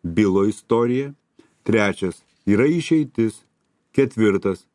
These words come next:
Daugiau apie alkoholizmą. Penktas. Mes agnostikai. Šeštas. Kaip tai veikia. Septintas. Laikas veikti. Aštuntas.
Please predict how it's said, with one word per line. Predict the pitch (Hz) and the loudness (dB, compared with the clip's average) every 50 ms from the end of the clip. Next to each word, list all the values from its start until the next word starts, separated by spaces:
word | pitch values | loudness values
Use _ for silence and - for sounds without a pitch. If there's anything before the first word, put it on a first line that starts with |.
| _ _ _ _ _ _ - | _ _ _ _ _ _ -2
Daugiau | 123 110 113 113 101 131 143 151 147 - | 0 0 0 2 0 0 -2 -2 -2 -4
apie | 120 117 107 - 135 | -4 -4 -2 -2 -2
alkoholizmą. | 127 123 - - 131 120 113 127 135 120 98 98 92 85 90 90 95 101 101 _ _ _ _ | -2 -2 -2 -2 -2 0 0 0 0 0 -2 -4 -6 -6 -6 -6 -8 -8 -12 _ _ _ _
Penktas. | - 107 107 107 98 87 - 101 98 - _ _ _ _ _ _ _ - | -2 -2 0 0 -2 -4 -6 -8 -10 -10 _ _ _ _ _ _ _ -6
Mes | 82 90 101 101 - 107 | -4 -2 -2 -2 -2 -4
agnostikai. | 95 90 90 90 101 101 92 - _ - 90 - - 82 80 - _ _ _ _ _ _ _ | -4 -2 -2 -2 -2 -2 -4 -6 _ -12 -12 -12 -10 -14 -16 -16 _ _ _ _ _ _ _
Šeštas. | - - 107 104 98 92 85 - _ 87 82 - _ _ _ _ | -6 -2 -2 0 0 -2 -4 -6 _ -12 -12 -12 _ _ _ _
Kaip | - 123 123 - | -4 -4 -4 -2
tai | - 151 147 135 | -4 -2 -2 0
veikia. | 113 110 101 98 98 90 - - 95 92 - _ _ _ _ _ _ _ _ _ | 0 0 0 0 -2 -4 -6 -10 -14 -14 -16 _ _ _ _ _ _ _ _ _
Septintas. | - - - 123 120 - - 110 101 95 92 87 95 90 85 - _ _ _ _ _ _ _ _ - | -10 -6 -6 -6 -6 -6 -6 -4 -2 -2 -2 -2 -4 -6 -8 -10 _ _ _ _ _ _ _ _ -2
Laikas | 90 95 113 127 127 120 143 131 127 - - | 0 0 0 0 0 -2 -4 -6 -6 -8 -12
veikti. | 87 78 73 95 90 90 82 - - _ _ 85 85 _ _ _ _ - | -14 -6 -2 -2 -2 -2 -2 -6 -12 _ _ -20 -20 _ _ _ _ -6
Aštuntas. | 110 110 - - _ 107 95 92 90 82 - 82 82 - | -6 -6 -6 -6 _ -4 -2 -2 -2 -4 -6 -8 -10 -12